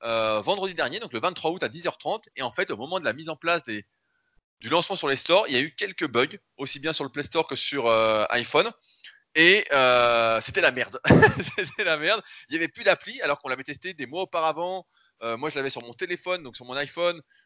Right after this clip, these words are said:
D'autres l'avaient sur leur, euh, téléphone Android, et cetera. Et, euh, ça a été la merde. Et finalement, le soir même, on a réussi à sortir une version sur Android. Pierre a bossé comme un dingue. Je l'ai harcelé, euh, toutes les deux heures au téléphone.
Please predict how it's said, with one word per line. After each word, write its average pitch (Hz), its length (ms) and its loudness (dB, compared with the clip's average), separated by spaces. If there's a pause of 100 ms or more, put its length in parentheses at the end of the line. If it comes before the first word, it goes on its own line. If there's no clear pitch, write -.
D'autres 143 240 -6
l'avaient 135 140 -2
sur 127 160 -8
leur, 120 180 -2
euh, 110 240 0
téléphone 147 540 -8
Android, 131 260 -8
et 151 140 -10
cetera. - 480 -8 (420)
Et, 160 180 2
euh, 147 160 2
ça 143 100 -6
a - 20 -2
été 131 120 -6
la 147 120 0
merde. 135 260 -4 (760)
Et 165 140 4
finalement, 185 460 0
le 160 100 -4
soir 202 280 0
même, 202 180 -2
on 127 40 -6
a 123 80 0
réussi 147 180 -2
à - 20 -10
sortir 165 220 -6
une 143 60 -10
version 139 260 -6
sur 127 160 -12
Android. 131 240 -4 (220)
Pierre 151 200 -2
a 107 80 -2
bossé 110 240 -12
comme 165 180 -6
un 135 80 -4
dingue. 214 300 -4 (480)
Je 110 140 -6
l'ai 120 180 0
harcelé, 160 540 -2
euh, 113 40 -6
toutes - 220 -18
les 127 60 -14
deux 139 260 -10
heures 147 80 -8
au 120 60 -8
téléphone. 131 420 -10